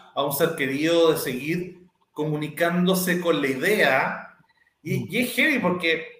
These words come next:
Speaker 1: va a ser muy distinto que se te haya muerto un abuelo en los noventa a que se te muera un abuelo en dos mil cuarenta. Porque
Speaker 2: Mm.
Speaker 1: es cierto que creas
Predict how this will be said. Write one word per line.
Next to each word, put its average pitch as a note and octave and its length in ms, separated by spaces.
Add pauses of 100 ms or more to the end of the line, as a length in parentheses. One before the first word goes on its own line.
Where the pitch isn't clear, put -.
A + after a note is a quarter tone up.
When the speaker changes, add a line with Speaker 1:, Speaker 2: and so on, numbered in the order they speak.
(840)
Speaker 1:
va D#3+ 160
a F#3+ 60
ser G3+ 160
muy G#3 180
distinto G#3+ 420
que F#3+ 80
se - 100
te F#3+ 80
haya G3 140
muerto G3+ 260
un G3 80
abuelo F3 340
en G3 80 (100)
los - 80
noventa F3 840 (500)
a D3+ 120
que D3+ 80
se - 100
te E3 80
muera E3+ 220
un F3+ 80
abuelo F3 300
en F3+ 240
dos D#3+ 100
mil F3+ 180
cuarenta. F3 800 (800)
Porque D3 720
Speaker 2:
Mm. C#3+ 40
Speaker 1:
es C#3+ 80
cierto F3 220
que D#3+ 120
creas F3 440